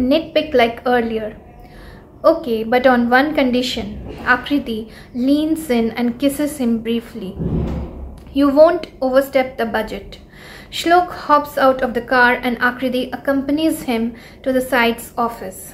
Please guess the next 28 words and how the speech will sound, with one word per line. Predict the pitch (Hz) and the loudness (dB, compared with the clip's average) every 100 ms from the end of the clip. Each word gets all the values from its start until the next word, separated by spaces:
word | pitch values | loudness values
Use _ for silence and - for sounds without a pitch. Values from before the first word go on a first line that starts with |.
| - - - 247 | -20 -20 -4 -2
The | 254 | 4
technology-laced | 277 311 330 359 359 359 294 262 277 - | 4 4 4 4 4 4 6 6 2 -4
facilities | 269 262 269 254 269 277 - 240 | -6 -4 -6 -4 -2 -2 -2 -2
are | 233 | 0
the | 240 | 0
interesting | 233 247 254 254 285 277 - - - - - - 254 | 0 0 -2 -2 -4 -6 -10 -20 -20 -20 -20 -2 2
angles | 254 254 247 254 - 254 | 4 6 6 4 -2 -8
but | 240 - 247 | -8 -6 -2
make | 254 254 | -2 -2
the | 277 277 | -4 0
project | 240 220 226 226 - - | 0 0 -4 -6 -12 -14
expensive. | - - 226 220 196 190 - - - - - - 320 | -12 -6 -6 -6 -12 -16 -20 -16 -16 -16 -18 -8 -6
"It's | 330 - 262 | -6 -2 0
pricey, | 254 320 - 202 226 - 240 | 2 0 -4 -10 -10 -10 -10
but | 247 | -4
we | 262 | 2
will | 277 240 | 2 2
negotiate." | 214 220 - 214 196 - - - - - - | 0 -2 -4 -8 -10 -14 -20 -20 -20 -20 -8
He | 302 311 | 2 2
gets | 320 311 - | 2 -2 0
tutting | 262 254 269 269 233 | 0 0 -4 -4 -4
in | 226 220 | -4 -4
return. | 220 214 185 208 - - - - 226 | -6 -8 -8 -14 -18 -20 -20 -12 -4
When | 226 233 | 0 0
Akriti | 233 254 254 247 | 0 -4 -4 -4
fixes | 269 269 277 247 | -4 -4 -10 -6
the | 233 226 | -4 2
headset, | 277 - 240 247 | 2 2 -2 -2